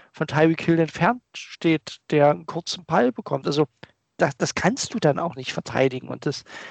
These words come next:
das ist ja das Element, wo ich dann immer sage, das, das muss man schon hinterfragen, was, äh, <laughs> was da die Idee ist, ne?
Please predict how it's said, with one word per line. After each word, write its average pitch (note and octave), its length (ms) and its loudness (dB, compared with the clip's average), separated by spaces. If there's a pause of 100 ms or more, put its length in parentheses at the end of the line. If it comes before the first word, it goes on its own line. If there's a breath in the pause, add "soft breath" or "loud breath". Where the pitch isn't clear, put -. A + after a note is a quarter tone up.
das C#3+ 120 4
ist D#3+ 40 8
ja E3+ 60 8
das D#3 120 6
Element, D#3+ 500 2
wo E3 80 4
ich D#3+ 100 2
dann D3+ 140 0
immer D3+ 160 2
sage, D3+ 280 4 (840 soft breath)
das, - 180 2 (160)
das - 200 0
muss C#3+ 160 -6
man C3+ 100 -2
schon A3+ 220 2
hinterfragen, C3+ 680 2
was, B2+ 320 -2
äh, D3 340 2
<laughs> - 40 -4
was D#3+ 360 0
da C#3+ 120 4
die - 200 -10
Idee F#3+ 260 2
ist, B3+ 300 -4
ne? E3+ 200 0